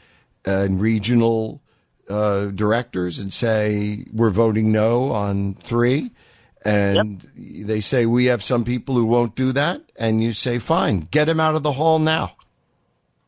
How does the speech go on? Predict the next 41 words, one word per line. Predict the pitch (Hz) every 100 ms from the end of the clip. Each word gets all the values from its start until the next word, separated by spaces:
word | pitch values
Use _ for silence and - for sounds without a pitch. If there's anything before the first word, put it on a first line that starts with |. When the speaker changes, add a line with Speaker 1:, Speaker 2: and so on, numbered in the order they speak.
| _ _ -
Speaker 1:
We | 127 147
have | 147
Speaker 2:
Right, | 160
Jay. | 165
Speaker 1:
alternates." | 120 107 - - - _ _ _ _ -
That | 127 131
is | 165 165 117
Speaker 2:
I |
Speaker 1:
why | 165 175
Speaker 2:
have | 127
to |
Speaker 1:
you | 120
Speaker 2:
say | 123
Speaker 1:
have | 180 117
alternate | 123 123 123 113 107
delegates, | 170 180 143 98 92
by | - 101
the | 92
way. | 95 87 76 - - -
That | 110
is | 135 170
Speaker 2:
Yes, | 127
Speaker 1:
why, | 156 170 104 117
Speaker 2:
many. | 147
Speaker 1:
people | 120 117
don't | 117 123
realize | 147 139 110 92
this, | 98 - - _ _ -
there | 123 135
are | 123
hundreds | 107 - 190 170 131 104
and | 107
hundreds | 95 180 196 107 101 90 - - - -
of | 110 107 -
alternate | 143 185 185 175 160 160 -
delegates | 143 151 123 87 - - - _ _ _ _ -
that | 120 127 131
go | 135 139 143
to | -
the | 127 165
convention, | 170 160 143 131 120 117 120